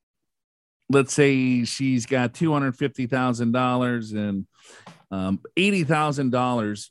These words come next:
um, she could then receive as shares of stock.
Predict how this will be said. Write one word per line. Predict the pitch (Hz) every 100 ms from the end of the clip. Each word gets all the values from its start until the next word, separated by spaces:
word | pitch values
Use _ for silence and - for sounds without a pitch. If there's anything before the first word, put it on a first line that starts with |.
| -
um, | 110 104
she | 101 - 143
could | 147 127 104
then | 113 113 131 139 135 117
receive | 120 - - 139 113 107 98 -
as | 113 107 104 - -
shares | - 143 135 110
of | 104
stock. | - - 87 76